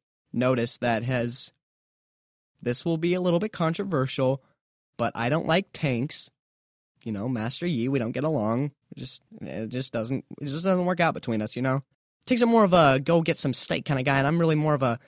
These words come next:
let's go get In-N-Out Burger kinda guy. You know what I'm saying? That's my donkey impression. Please don't make fun of it. It's, uh, very near and dear to my heart. But, yeah, tanks are stronger than they've been in a while.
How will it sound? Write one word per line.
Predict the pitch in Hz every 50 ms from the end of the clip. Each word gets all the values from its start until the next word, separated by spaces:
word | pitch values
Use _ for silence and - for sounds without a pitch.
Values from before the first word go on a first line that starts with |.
| _ _ -
let's | 165 -
go | - 165
get | 156 156 - -
In-N-Out | 170 147 139 135 135 - -
Burger | 127 120 107 117 -
kinda | - 127 113 110
guy. | 107 117 110 113
You | 110 117
know | 131 135
what | 135
I'm | 127 131
saying? | - - - 139 151 156 160 160 - _ _ _ _ _ _ _ _ _ _ _ _ _ -
That's | - 120 -
my | 113 117
donkey | 117 110 117 117 113 - 113
impression. | 113 113 - - 123 - - - 123 120 120 - _ _ _ _ -
Please | - 156 139 131
don't | - 104 98
make | 110 113 -
fun | - - 120 120
of | 120 127
it. | 135 139 - _ _ _ _ _ _ _ _ _ _ _ _ -
It's, | 147 - - -
uh, | - 120 120 113 110
very | 104 110 123 135 135 135 131 123 131 139
near | - 131 131 127 123
and | 117 110
dear | 127 120 120
to | 117
my | 117 110 110
heart. | - - 123 117 - - - _ _ - - _ _ _ _ _ _ _ -
But, | 147 143 - - -
yeah, | 143 147 117 110 -
tanks | - 175 196 220 220 - - - - - _ _ _ _ _ _ _ _ _ _ _ _ _ _ _ -
are | 127 131 131 131 131 131 127 123 131 - _ - - _ _ -
stronger | - - - 156 143 135 131 131 131
than | 123 131 127
they've | 123 127 110 -
been | 135 131 123
in | 117 110
a | 104
while. | 110 123 120 104 90 76 107 127